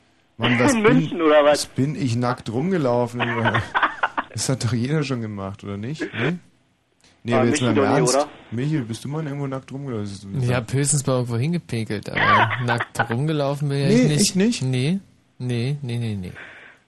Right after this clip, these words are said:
Speaker 1: Hm.
Speaker 3: Das hab ich nicht. Aber du wurdest aus, aus dieser einen Stadt, glaub ich, sogar mal ausgewiesen, oder?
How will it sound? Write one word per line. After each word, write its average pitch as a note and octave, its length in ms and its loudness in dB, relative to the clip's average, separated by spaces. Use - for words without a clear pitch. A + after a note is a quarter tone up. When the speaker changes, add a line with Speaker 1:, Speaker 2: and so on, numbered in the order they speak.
Speaker 1:
Hm. F2 240 -12
Speaker 3:
Das B2 180 -6
hab C3 80 0
ich B2+ 40 -2
nicht. A#2 240 -8
Aber B2+ 160 -2
du D#3 140 0
wurdest G#3+ 260 0
aus, E3 220 -2
aus E3 240 -4
dieser D#3 280 0
einen C#3 220 -2
Stadt, - 380 -4
glaub E3 160 0
ich, E3 100 0
sogar D#3 240 0
mal D3 140 0
ausgewiesen, A#2 840 -2
oder? E3+ 340 -4